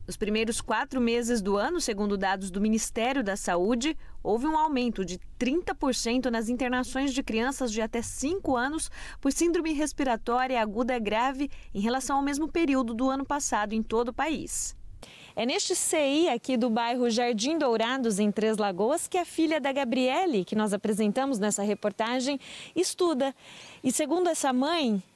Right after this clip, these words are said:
somente na sala da Maia, mais de oitenta por cento dessas crianças estão afastadas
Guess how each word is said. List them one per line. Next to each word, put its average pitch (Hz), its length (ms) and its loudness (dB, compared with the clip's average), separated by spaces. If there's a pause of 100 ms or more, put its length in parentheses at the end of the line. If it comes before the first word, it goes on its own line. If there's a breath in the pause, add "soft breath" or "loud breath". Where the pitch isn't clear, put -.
(100)
somente 302 480 0
na 415 180 2
sala 294 480 0
da 202 160 2
Maia, 214 520 0
mais 247 280 2
de 247 120 2
oitenta 339 680 2
por 302 200 0
cento 240 320 0
dessas 247 400 0
crianças 302 720 2 (260 loud breath)
estão 294 320 0
afastadas 302 1200 -2